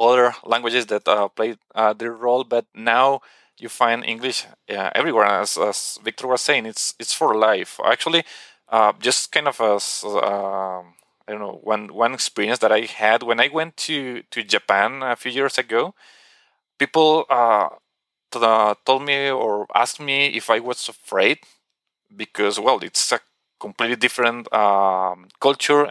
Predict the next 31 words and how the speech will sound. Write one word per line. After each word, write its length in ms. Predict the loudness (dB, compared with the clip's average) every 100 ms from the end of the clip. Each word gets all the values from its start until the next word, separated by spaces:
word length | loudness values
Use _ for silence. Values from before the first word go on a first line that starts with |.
| -2
and 580 | 0 0 0 -4 -12 -4
everyone 380 | 0 2 2 0
speaks 440 | -2 -6 -4 -4
in 240 | -4 -14 -2
Japanese. 520 | 0 0 0 -2 -2
I 180 | -6 -8 -12
didn't 260 | -10 -10 -8
speak, 260 | -8 -10 -16 _ -20 _ _ _ 0
uh, 360 | 2 2 2 2
I 140 | 2
didn't 320 | -2 -12 -14
speak 220 | -12 -6
Japanese. 420 | -2 -2 0 -2 0
So, 300 | 2 2 0 -8 -20 _ _ _ _ _
but 300 | _ 2 2
when 200 | 2 2 4
I 180 | 2
ar-, 260 | 2 0 0 _ -4
uh, 260 | 0 0 -2
arrived 360 | 0 0 0
there, 320 | 2 4 2 -2
I 160 | -6 -4
noticed 420 | 0 -2 -2 -2
that 180 | -2 0
everything 440 | 0 0 -2 -2 0
was 400 | 2 2 -2 -6 _ _ _ _
in 420 | -2 -2 -4 -8 -16 _ _ _ _
Japanese 440 | -2 0 0 -2 -2
and 80 | -4
in 120 | 0
English. 420 | -2 -2 -10 -14